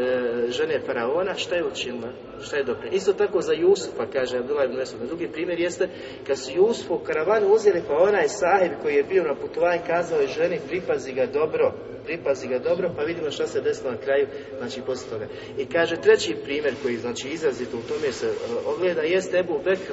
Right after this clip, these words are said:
radijallahu anhu, kada je, znači, oporučio hilafet kome? Omeru. Najodabranije, znači, posle, posle njega. I vidimo šta se desilo u vremenu hilafeta Omera radijallahu anhu. Znači,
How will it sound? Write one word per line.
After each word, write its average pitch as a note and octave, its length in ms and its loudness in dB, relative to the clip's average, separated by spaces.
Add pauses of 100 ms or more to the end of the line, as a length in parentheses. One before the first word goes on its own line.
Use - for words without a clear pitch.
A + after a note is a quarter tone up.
radijallahu D#3 500 -2
anhu, C#3 180 -4 (120)
kada C#3 180 -2
je, D3+ 200 2
znači, C3+ 380 -4
oporučio C#3+ 880 4
hilafet C#3+ 520 -2
kome? D3 240 -2 (520)
Omeru. C#3 320 0 (640)
Najodabranije, C#3 640 -4
znači, A#2 260 -8
posle, - 320 -6 (120)
posle C3+ 240 -4
njega. B2 320 -4 (400)
I C#3+ 60 -6
vidimo D3+ 300 -4
šta D#3 160 -2
se C3+ 180 -6
desilo C3+ 320 -2
u A#2 40 -6
vremenu C#3 380 -4 (580)
hilafeta B2+ 600 -4
Omera A#2+ 380 -4 (180)
radijallahu G#2+ 460 -6
anhu. F#2 120 -12 (360)
Znači, C#3 400 -4